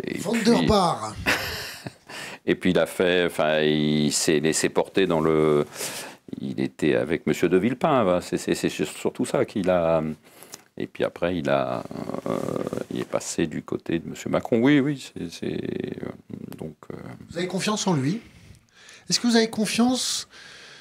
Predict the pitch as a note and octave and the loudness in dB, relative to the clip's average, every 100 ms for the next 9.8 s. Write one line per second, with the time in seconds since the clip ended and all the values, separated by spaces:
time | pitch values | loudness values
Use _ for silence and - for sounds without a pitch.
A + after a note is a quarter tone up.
0 | - - - - _ _ C#3 D#3 D#3 D3+ | -20 -20 -20 -20 _ _ -2 2 4 4
1 | C#3+ C#3 C3 B2+ B2+ B2 A3+ A3 G#3+ - | 4 2 2 0 0 0 0 2 2 0
2 | - G#3+ D#3 D3 - A3+ E3+ C#3 D#3+ F#3+ | 2 2 2 0 2 2 4 4 4 4
3 | - D#3+ - D3 D#3 G3+ - D3 C#3+ - | 2 0 0 2 2 2 2 2 0 0
4 | - - D#3+ D3 C3+ C3 C#3+ F#3 A3 - | 0 2 2 2 2 0 2 2 0 -6
5 | - - _ _ _ - - F3+ - C#3+ | -10 -12 _ _ _ -8 -4 -4 -2 -2
6 | C3 - G#2+ A#2+ D#3+ G3+ B2 A2 G#2 - | -2 -8 -10 -10 -6 -6 -6 -8 -8 -10
7 | G#2 - D3+ G#3+ - - - G2+ G#2+ G#2 | -6 -2 -2 -2 -10 -16 -16 -12 -10 -8
8 | G#2 - - - G2+ A2 D3+ F3 A2+ G2 | -10 -8 -8 -8 -10 -8 -8 -8 -8 -12
9 | G2 F#2+ - - E2+ D#2+ D2 E2+ | -12 -14 -12 -14 -14 -14 -14 -16